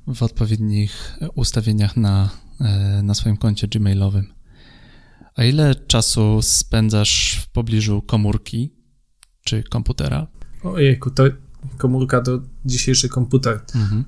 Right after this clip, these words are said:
Speaker 2: E, tak naprawdę mówi się P C, personal computer, ale tak naprawdę nie ma nic bardziej personalnego niż smartfon. I, e,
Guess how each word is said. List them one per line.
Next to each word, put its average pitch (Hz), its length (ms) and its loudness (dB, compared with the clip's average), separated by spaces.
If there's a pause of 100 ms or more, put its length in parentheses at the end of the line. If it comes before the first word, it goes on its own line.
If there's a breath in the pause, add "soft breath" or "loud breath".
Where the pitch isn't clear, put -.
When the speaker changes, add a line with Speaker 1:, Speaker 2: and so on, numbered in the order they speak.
(100)
Speaker 2:
E, 120 360 -4
tak 117 200 2
naprawdę 113 520 0 (1040)
mówi 110 240 -2
się 117 180 -2
P - 260 0
C, - 240 6 (180)
personal 113 640 4
computer, 110 540 -2
ale 107 220 -4
tak - 180 -6
naprawdę 110 360 -4
nie 107 100 0
ma 107 100 0
nic 110 240 2
bardziej 110 360 -6
personalnego 110 680 -4
niż 107 240 -4
smartfon. - 540 -2 (800 loud breath)
I, 120 600 -4
e, 82 440 -12